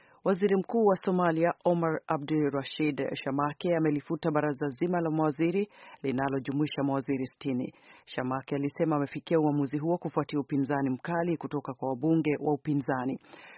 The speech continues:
Waziri mkuu huyo aliomba bunge kumpa siku aru-, ah, kumi na nne kuunda baraza jipya la mawaziri.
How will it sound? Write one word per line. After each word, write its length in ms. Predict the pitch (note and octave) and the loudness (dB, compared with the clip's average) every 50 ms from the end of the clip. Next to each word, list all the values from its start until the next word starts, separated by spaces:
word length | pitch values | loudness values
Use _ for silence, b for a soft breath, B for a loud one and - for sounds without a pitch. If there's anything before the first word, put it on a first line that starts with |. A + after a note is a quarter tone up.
| B B B | B B B
Waziri 280 | B2+ D3+ D3 F#3 F3 | -2 0 2 2 2
mkuu 280 | F3+ F3 - - G3+ F#3+ | 2 0 0 0 0 2
huyo 320 | F3+ G3+ G3+ G3+ G3 F#3 | 4 4 4 4 4 4
aliomba 460 | - - E3 E3 E3 E3+ E3 D3+ C#3 D3 | 4 4 4 4 4 4 4 2 0 0
bunge 420 | C3+ C#3+ E3+ E3 D#3 D3+ E3+ F3 - | 2 4 4 4 6 4 2 0 2
kumpa 340 | - D#3+ D#3 D#3 - D#3+ D#3 | 0 0 -2 0 -2 -4 -6
siku 340 | - - G3+ - - - | -4 -8 -10 -6 -2 0
aru-, 180 | F#3 E3 D#3 D3 - - | 0 0 0 -2 -4 -4
ah, 160 | - D3 C#3+ | -4 -2 -2
kumi 220 | - - F#3 F3+ E3 | -2 0 0 2 2
na 120 | D3+ D#3 | 4 4
nne 300 | F#3 F#3+ E3+ C3+ C3 C#3 - _ _ _ | 4 4 2 2 -2 -6 -10 _ _ _
kuunda 320 | - C#3 C3+ D3+ D3 D3 | -4 0 0 2 2 2
baraza 380 | C3+ C#3+ C#3 C#3+ C#3 - C#3+ C#3 | 0 0 0 0 -2 -2 -4 -4
jipya 400 | B2+ C3+ F3+ E3+ - - E3+ D#3 | -4 -4 -6 -4 -2 -2 0 0
la 80 | D#3 | 0
mawaziri. 580 | D3 C#3+ C#3+ C#3+ C3+ - C#3+ C#3 B2+ - - | 0 0 -2 -2 -2 -2 -2 -2 -2 -4 -8